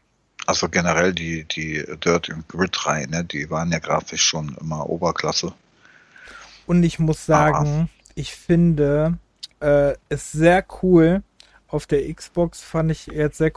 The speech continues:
Speaker 2: cool, die, ähm, also ich kann nur von der Xbox ja jetzt reden, aber bei der Xbox finde ich, äh, diese, ähm, diese F-, F P S-Booster finde ich mega gut,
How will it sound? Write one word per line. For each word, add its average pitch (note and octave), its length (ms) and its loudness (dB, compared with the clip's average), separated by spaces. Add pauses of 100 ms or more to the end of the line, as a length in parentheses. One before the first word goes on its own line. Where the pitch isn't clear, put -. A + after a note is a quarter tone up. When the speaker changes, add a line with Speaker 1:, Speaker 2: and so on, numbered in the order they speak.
Speaker 2:
cool, D#3 200 2 (600)
die, D#3 280 4
ähm, C#3 640 -2 (160)
also C#3 180 -4
ich C#3 80 -4
kann D#3+ 200 4
nur D3+ 100 4
von C#3+ 200 -4
der C#3 120 -2
Xbox C3+ 300 -10
ja C3+ 100 -4
jetzt B2+ 240 -8
reden, E3+ 180 -2 (300)
aber C#3+ 380 0
bei C#3 100 0
der D3 160 0
Xbox E3+ 340 0
finde D#3 300 -2
ich, - 180 -10
äh, C#3 260 -4 (100)
diese, C#3 560 -2
ähm, C3 280 -4 (1200)
diese D3 240 0
F-, D3 360 -4 (100)
F D#3+ 240 -8
P D#3+ 160 2
S-Booster D#3 720 0
finde D3 280 -4
ich - 140 -10
mega D#3+ 340 4
gut, C#3+ 420 0